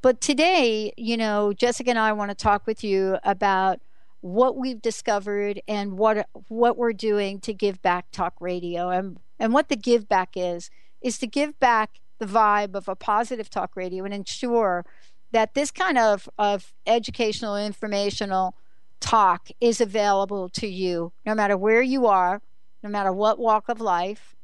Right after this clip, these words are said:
the fact that you don't have to have, you know, satellite radio in your car. How can we get that done? And Jessica's joining me, talk a little bit about our crowdfunding campaign, which you're gonna hear a lot more about. Jessica, it's great to have you here.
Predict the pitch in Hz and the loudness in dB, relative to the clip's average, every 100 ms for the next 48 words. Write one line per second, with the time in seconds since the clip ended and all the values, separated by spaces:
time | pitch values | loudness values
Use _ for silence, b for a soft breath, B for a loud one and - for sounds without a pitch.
0 | - - - 202 - 208 220 220 214 202 | -14 -6 0 0 0 -4 -4 -2 -2 -2
1 | 214 202 214 196 196 - 233 214 202 196 | -2 -2 0 2 0 -6 -6 -2 0 -2
2 | - - 202 214 208 202 196 202 202 190 | -2 2 4 4 2 -2 -2 -4 -2 -4
3 | 190 190 - - 196 175 165 b b b | -6 -10 -4 0 2 2 0 b b b
4 | - 240 277 320 294 220 202 - 190 - | 0 2 2 0 -2 0 -2 0 -4 -2
5 | 185 82 - - - - - - 226 214 | -4 -4 -8 -14 -16 -16 -14 -2 0 4
6 | 247 240 240 214 - 220 208 202 196 196 | 2 2 -2 -4 -4 -4 -4 -6 -6 -6
7 | - - 226 - 226 208 240 220 214 196 | -4 2 2 2 0 2 2 2 0 2
8 | 190 190 190 226 190 190 208 196 190 - | 2 2 0 2 2 0 -6 -8 -6 -4
9 | 190 - 208 190 196 247 226 202 185 185 | -4 -4 -4 -4 -4 -2 0 0 4 4
10 | 180 190 180 175 170 156 b b b b | 2 0 0 2 2 0 b b b b
11 | - 269 - 277 - 247 269 302 247 254 | -2 0 2 0 2 -2 0 2 4 2
12 | 269 214 196 180 151 | 0 -6 -6 -6 -8